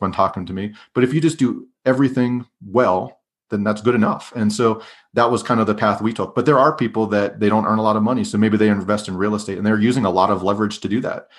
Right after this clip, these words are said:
Um, and that works for them, and that's fine. Um, there's people that are just high earners. They're physicians, and they wanna live like a resident forever, and they can save a couple hundred thousand dollars 'cause they have a four hundred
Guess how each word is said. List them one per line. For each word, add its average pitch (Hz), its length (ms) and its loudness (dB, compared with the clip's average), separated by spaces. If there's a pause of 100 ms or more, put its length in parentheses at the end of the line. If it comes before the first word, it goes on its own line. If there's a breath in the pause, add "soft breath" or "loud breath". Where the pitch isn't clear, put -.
(240 soft breath)
Um, 98 300 -6
and 127 80 4
that 135 100 2
works 208 160 2
for 101 120 -6
them, 90 260 -8 (120)
and 101 240 -4
that's 98 180 -2
fine. 101 340 -4 (340)
Um, 98 220 -4
there's 110 180 2
people 127 260 0
that 110 120 4
are 107 80 2
just 107 160 -6
high 110 220 2
earners. 104 240 -2
They're 101 120 -4
physicians, 127 680 -6 (360)
and 101 140 -4
they 104 300 4
wanna 104 280 2
live 101 240 0
like 107 160 0
a 101 40 -2
resident 107 440 -2
forever, 131 360 0
and 107 100 2
they 107 80 4
can 107 140 -2
save 123 480 -2
a - 40 -20
couple - 260 -10
hundred 113 220 -4
thousand 110 260 0
dollars 110 300 0
'cause 95 120 -6
they 104 80 0
have 104 160 2
a 95 40 -4
four 113 200 -4
hundred 107 200 0